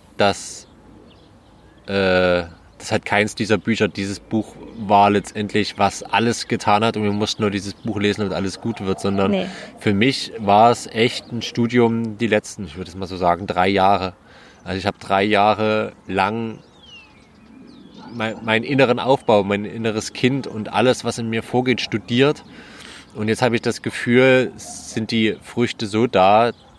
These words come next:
Speaker 1: dass ich sage, ja, jetzt geht alles auf, jetzt passt alles zusammen wie ein Puzzle. Und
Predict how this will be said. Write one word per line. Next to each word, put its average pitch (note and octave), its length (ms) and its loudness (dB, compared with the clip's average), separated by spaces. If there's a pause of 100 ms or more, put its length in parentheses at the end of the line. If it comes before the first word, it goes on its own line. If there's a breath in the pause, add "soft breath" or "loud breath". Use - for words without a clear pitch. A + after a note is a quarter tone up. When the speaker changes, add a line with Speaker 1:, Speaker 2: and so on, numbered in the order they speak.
Speaker 1:
dass G2+ 160 -16
ich G#2 120 -12
sage, G#2+ 180 -2
ja, G#2 160 2
jetzt A#2 280 2
geht - 180 -2
alles A2 240 0
auf, B2 220 4
jetzt A2 160 -8
passt A#2+ 260 -4
alles A2 240 -4
zusammen A2 340 -2
wie G#2+ 80 -4
ein G2 80 -10
Puzzle. C3 380 -2 (640 loud breath)
Und G#2+ 460 4